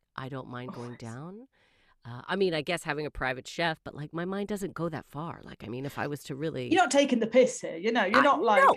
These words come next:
Speaker 2: f-,
Speaker 1: No,
Speaker 2: not
Speaker 1: I'm
Speaker 2: being
Speaker 1: not rid-
Speaker 2: outrageous.
Speaker 1: Yeah, I'll still go someplace. I mean, I'm sure where I am, I'd be able to order food to my room. But if I got,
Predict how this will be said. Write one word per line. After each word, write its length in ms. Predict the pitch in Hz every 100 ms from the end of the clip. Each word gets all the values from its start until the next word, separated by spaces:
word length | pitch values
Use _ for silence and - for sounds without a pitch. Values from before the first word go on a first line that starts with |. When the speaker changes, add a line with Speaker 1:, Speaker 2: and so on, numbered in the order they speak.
| -
Speaker 2:
f-, 480 | - - - - - 523
Speaker 1:
No, 180 | 539
Speaker 2:
not 40 | 277
Speaker 1:
I'm 60 |
Speaker 2:
being 120 | 277 262
Speaker 1:
not 140 | 233
rid- 100 | 214
Speaker 2:
outrageous. 840 | 247 285 262 - - 233 214 - - 622
Speaker 1:
Yeah, 80 | -
I'll 120 | -
still 260 | - - 466
go 200 | 339 392
someplace. 340 | 403 277 349 - - -
I 80 | 320
mean, 200 | 370 339 - _ _ _ - -
I'm 160 | 185
sure 260 | 180 247 240
where 160 | 220 190
I 100 | 175
am, 240 | 170 302
I'd 180 | 247 160
be 120 | 170
able 160 | 156 151
to 80 | 156
order 320 | 151 143 151
food 320 | - 151 143
to 120 | -
my 140 | 147 135
room. 360 | 123 127 170 262
But 100 | 226
if 120 | -
I 100 | 147
got, 380 | - 131 135